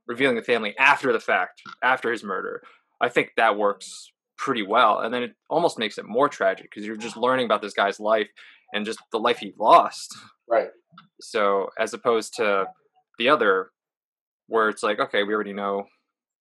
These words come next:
Speaker 1: these two people and we don't know them that well." And
Speaker 2: Yeah, you, you get this sort of generic family
Speaker 1: Mm-hmm.
Speaker 2: unit, right? Like, he's a cop. There's his wife. There's his kid.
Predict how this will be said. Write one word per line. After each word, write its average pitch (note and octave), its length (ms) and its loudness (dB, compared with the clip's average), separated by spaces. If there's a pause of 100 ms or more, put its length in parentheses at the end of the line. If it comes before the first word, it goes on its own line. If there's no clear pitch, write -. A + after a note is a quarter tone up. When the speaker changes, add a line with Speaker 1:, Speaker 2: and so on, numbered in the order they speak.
(100)
Speaker 1:
these G#2 160 -10
two G2+ 120 -12
people G2+ 460 -2
and G2 220 -10
we A2+ 80 -6
don't A2+ 140 -2
know G#2+ 120 0
them G2+ 140 -6
that A2 240 0
well." G2 260 -2
And G2+ 240 -14 (340)
Speaker 2:
Yeah, F2+ 180 -4 (500)
you, D#3 200 -8 (120)
you F3 100 2
get F#3+ 220 4
this - 280 -4 (120)
sort C#3+ 240 2
of G2+ 80 -4
generic A2 640 0 (280)
family G#2+ 720 -4 (320)
Speaker 1:
Mm-hmm. C3 220 -8 (580)
Speaker 2:
unit, A#2+ 480 0
right? A2+ 340 4
Like, F2 260 -6 (440)
he's F3 180 -2
a F#3+ 60 -2
cop. G3 480 2
There's B2 200 2
his C#3 100 -8
wife. D3 340 6
There's A#2 240 -2
his - 100 -12
kid. - 220 0